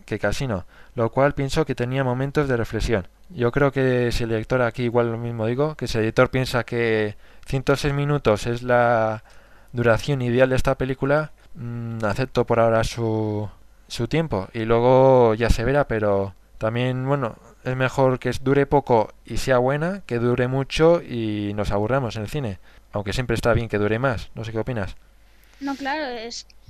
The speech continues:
Speaker 2: mientras sea buena y dé las esperanzas que todos esperamos que, que sea buena, pues yo creo que, que no importa el tiempo.
Speaker 1: Bueno, seguimos con
Speaker 2: En una reciente rueda de prensa orientada a preguntas de fans,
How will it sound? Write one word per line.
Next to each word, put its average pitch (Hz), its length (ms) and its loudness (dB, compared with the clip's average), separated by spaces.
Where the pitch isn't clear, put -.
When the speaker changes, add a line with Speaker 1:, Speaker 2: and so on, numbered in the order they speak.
Speaker 2:
mientras 262 460 0
sea 320 320 4
buena 349 500 4
y 240 240 -4
dé 254 420 2
las 262 220 2
esperanzas 269 460 0
que 262 260 0
todos 277 240 2
esperamos 285 480 4
que, 220 400 -2
que 220 100 -10
sea 247 300 -2
buena, 302 380 6
pues 269 200 4
yo 285 180 6
creo 269 220 6
que, 240 380 4
que 254 120 2
no 269 60 8
importa 285 460 8
el 208 80 -4
tiempo. 285 420 4
Speaker 1:
Bueno, 113 240 -6
seguimos 123 480 -4
con 131 120 -14
Speaker 2:
En 285 160 6
una 330 160 10
reciente 311 460 4
rueda 294 180 6
de 294 80 6
prensa 359 500 6
orientada 254 480 6
a 262 40 6
preguntas 269 580 6
de 226 100 -10
fans, 330 440 4